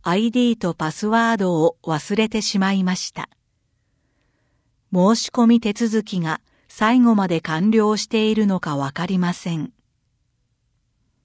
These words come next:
専用コールセンター、電話、零五零二零一八の三三六七。受付時間、午前九時から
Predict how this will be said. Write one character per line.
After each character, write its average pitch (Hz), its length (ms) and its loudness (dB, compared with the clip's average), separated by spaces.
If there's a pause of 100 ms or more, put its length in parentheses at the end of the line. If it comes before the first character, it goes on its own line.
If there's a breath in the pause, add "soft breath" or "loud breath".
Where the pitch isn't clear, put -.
(880)
専 240 380 2
用 233 260 6
コ 208 280 2
ー 240 40 4
ル 240 140 2
セ 220 200 0
ン 208 100 0
タ 156 640 -4 (440)
ー、 160 40 -12
電 185 320 0
話、 160 160 -6 (720)
零 214 340 2
五 214 360 2
零 165 420 -4 (460)
二 233 360 4
零 233 320 0
一 180 380 -4
八 202 360 -4
の 156 220 -6 (300)
三 220 400 0
三 226 420 0
六 147 320 -4
七。 165 340 -4 (1200)
受 226 280 0
付 - 280 -2
時 214 160 -6
間、 170 380 -4 (240)
午 214 220 2
前 220 240 2
九 214 160 -4
時 208 160 -4
か 170 180 -8
ら 147 240 -4